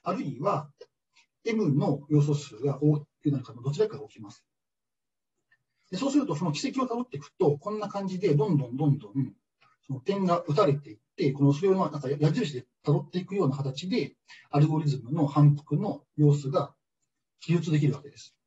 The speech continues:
で、このアルゴリズムはどこに行くと最終的に終わるかっていうと、この一番下の段ですね。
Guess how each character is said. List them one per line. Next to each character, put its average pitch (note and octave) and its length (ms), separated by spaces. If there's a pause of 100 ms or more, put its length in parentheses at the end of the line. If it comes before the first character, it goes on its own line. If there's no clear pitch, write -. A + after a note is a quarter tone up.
(1300)
で、 F#3 200
こ - 160
の A#3+ 140
ア A#3 40
ル B3+ 80
ゴ C#4 80
リ B3+ 80
ズ D#3 100
ム A#2 180
は D3 240
ど C#3+ 120
こ - 140
に B2+ 220 (100)
行 D3 220
く - 100
と D3 80
最 C#3+ 120
終 - 100
的 C#3 80
に - 60
終 C#3+ 80
わ D3 80
る D3 60
か - 80
っ - 60 (120)
て G#2+ 60
い G#2+ 80
う - 120
と、 D3 240 (240)
こ F3 80
の D#3+ 40
一 D#3 140
番 G3+ 160
下 - 140
の G#3+ 80
段 D#3+ 200
で - 80
す - 120
ね。 - 140